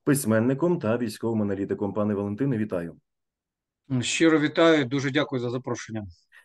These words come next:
Speaker 1: Пане Валентине, знову чергова атака шахедами і по Україні, і по Києву, зокрема.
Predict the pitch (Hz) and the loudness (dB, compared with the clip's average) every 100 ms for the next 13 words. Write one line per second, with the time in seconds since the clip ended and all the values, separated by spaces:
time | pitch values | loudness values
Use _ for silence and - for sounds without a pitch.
0 | _ _ - 185 185 180 180 180 151 117 | _ _ 2 4 6 4 4 4 4 2
1 | 170 190 156 147 127 147 147 139 151 147 | 2 4 2 0 0 2 0 2 0 0
2 | 131 - 127 165 147 135 131 131 123 110 | -6 -6 -4 -2 0 0 2 2 0 -2
3 | 123 117 120 170 160 143 123 110 98 120 | -4 0 0 0 2 2 0 -2 -4 -2
4 | 107 110 113 110 131 165 160 | -2 -4 -4 -2 0 0 -4